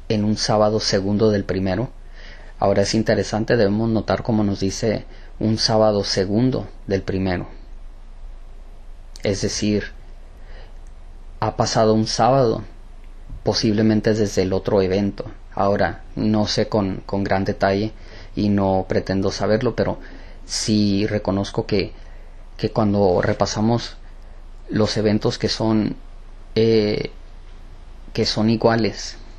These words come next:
dentro de los diferentes evangelios, encontramos, eh, claves y cosas que nos ayudan a mejor entender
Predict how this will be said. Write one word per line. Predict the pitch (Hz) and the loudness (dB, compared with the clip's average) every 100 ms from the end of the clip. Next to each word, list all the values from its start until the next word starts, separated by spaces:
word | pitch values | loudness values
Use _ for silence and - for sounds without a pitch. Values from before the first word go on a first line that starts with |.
| - - - | -18 -18 -10
dentro | - 107 101 110 | 0 2 4 4
de | 110 | 6
los | 107 101 92 - | 6 4 2 -4
diferentes | 104 101 95 98 98 117 | -4 -2 0 0 0 0
evangelios, | 104 92 95 117 123 107 | 2 0 2 2 2 2
encontramos, | 107 98 98 98 107 113 - - - - - - | 0 -2 0 2 4 2 -2 -14 -16 -16 -16 -6
eh, | 98 98 95 90 | 0 2 2 2
claves | 107 104 101 104 101 - - - - - | 2 4 4 2 0 -6 -14 -16 -16 -8
y | 98 | -6
cosas | - 101 - 104 - - - - - - - - | 0 0 2 0 -2 -12 -16 -16 -16 -16 -16 -4
que | - | 2
nos | 104 104 | 2 4
ayudan | 98 98 107 110 110 | 2 2 2 4 4
a | 104 | 2
mejor | 98 98 - 104 | 0 -2 0 2
entender | 110 101 98 104 113 | 2 2 4 4 4